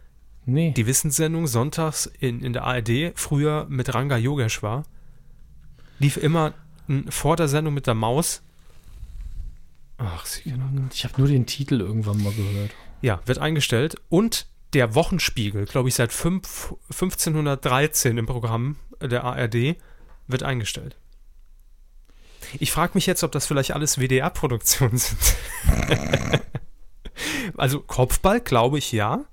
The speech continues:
Speaker 2: tatsächlich.
Speaker 1: Mhm.
Speaker 2: Äh, die A-R-D-Ratgeberreihe, da wechselt man sich bestimmt ab, dass jeder mal darf. Jeder gibt ja mal einen Rat.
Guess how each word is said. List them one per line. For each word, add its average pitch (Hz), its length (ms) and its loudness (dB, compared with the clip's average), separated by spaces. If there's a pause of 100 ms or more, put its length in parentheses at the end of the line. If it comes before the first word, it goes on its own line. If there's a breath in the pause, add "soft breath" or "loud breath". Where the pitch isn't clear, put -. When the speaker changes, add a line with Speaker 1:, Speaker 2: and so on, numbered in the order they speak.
(120)
Speaker 2:
tatsächlich. 123 640 -2 (540 soft breath)
Speaker 1:
Mhm. 123 300 2
Speaker 2:
Äh, 123 320 2 (260)
die 147 100 -4
A-R-D-Ratgeberreihe, 131 1120 0
da 98 200 -2
wechselt 107 320 -4
man 113 120 -2
sich 107 160 -2
bestimmt 104 300 -4
ab, - 220 -4 (180)
dass - 180 -10
jeder 110 220 2
mal 98 200 -2
darf. 107 360 -2 (880)
Jeder 117 220 4
gibt 107 180 -2
ja 113 60 2
mal 98 120 -2
einen 98 80 -4
Rat. 95 320 -6